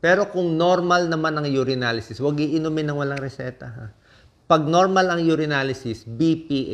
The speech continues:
H ang problema, benign prostatic hypertrophy. Palala to ng palala, eh. Patanda na patanda, pahirap ng pahirap yung pag-ihi. Na ang kinakatakutan natin, mamaya hindi na makaihi.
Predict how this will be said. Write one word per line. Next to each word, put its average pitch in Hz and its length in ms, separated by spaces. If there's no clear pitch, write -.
H 117 160
ang 107 80
problema, 98 560
benign 117 480
prostatic 107 640
hypertrophy. 98 800
Palala 160 640
to 151 140
ng 139 180
palala, 123 480
eh. 90 80
Patanda 135 560
na 135 80
patanda, 131 640
pahirap 127 560
ng 123 160
pahirap 120 480
yung 117 80
pag-ihi. 113 800
Na 147 320
ang 165 320
kinakatakutan 160 960
natin, 131 400
mamaya 135 480
hindi 135 320
na 135 80
makaihi. 123 880